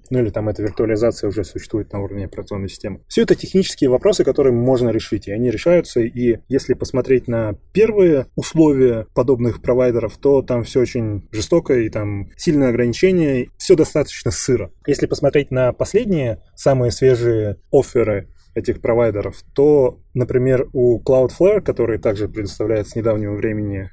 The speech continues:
серверлес технологии, всё мгновенно почти на всех языках,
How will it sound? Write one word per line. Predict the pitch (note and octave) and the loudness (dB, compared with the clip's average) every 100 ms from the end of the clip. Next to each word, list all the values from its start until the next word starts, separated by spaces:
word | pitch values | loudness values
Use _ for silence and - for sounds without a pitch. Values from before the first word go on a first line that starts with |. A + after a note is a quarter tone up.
| - | -8
серверлес | - A#2 G#2+ G2+ F#2 | -2 0 -2 -8 -12
технологии, | - - A#2+ A2+ G2+ G2 - - | -14 -4 -4 -2 -6 -10 -14 -18
всё | - C#3+ C#3+ C3+ - - | -4 2 4 2 -2 -6
мгновенно | A#2 A#2+ B2 B2+ A2+ | -2 2 2 2 -2
почти | F#2+ G#2 B2 | -4 -6 -6
на | A2+ | -2
всех | - A#2 | -2 -2
языках, | G#2 G2+ D#3+ F3+ | -4 -2 -4 -4